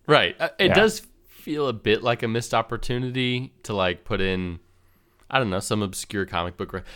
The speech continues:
Speaker 1: you, you think after twenty-two movies and the, the huge fan, um,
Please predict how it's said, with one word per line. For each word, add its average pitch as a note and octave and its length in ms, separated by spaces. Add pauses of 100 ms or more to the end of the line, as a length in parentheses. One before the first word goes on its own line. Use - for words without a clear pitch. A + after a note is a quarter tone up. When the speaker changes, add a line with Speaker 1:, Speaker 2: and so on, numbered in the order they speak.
(140)
Speaker 1:
you, D#3 240
you D#3+ 120
think G3+ 440 (440)
after A2+ 240
twenty-two A2+ 440
movies G#2 420
and F#2 180
the, F#2 60
the F#2+ 160
huge G#2 420
fan, F2+ 680 (240)
um, E2+ 480